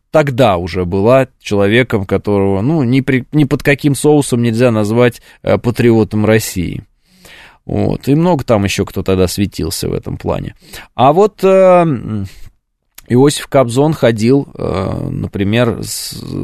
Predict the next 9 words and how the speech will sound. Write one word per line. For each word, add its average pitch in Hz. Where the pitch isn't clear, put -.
разговаривать 131
с 117
террористами, 127
захвативших, 113
э, 98
захвативших, 104
э, 101
Нордост. 123
Э, 98